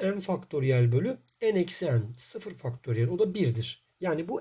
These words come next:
n faktöriyel demektir. Böylelikle ikincisi C ile eşleşmiş olacaktır. Beşin ikilisi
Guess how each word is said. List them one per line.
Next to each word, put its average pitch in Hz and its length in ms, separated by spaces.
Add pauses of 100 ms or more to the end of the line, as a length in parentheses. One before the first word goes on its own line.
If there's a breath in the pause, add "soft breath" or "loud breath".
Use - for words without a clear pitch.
n 170 220
faktöriyel 123 720
demektir. - 520 (640 soft breath)
Böylelikle 165 540 (300 soft breath)
ikincisi 156 680 (220)
C 151 240
ile 127 180
eşleşmiş 120 440
olacaktır. 117 640 (1080 soft breath)
Beşin 175 300
ikilisi 214 580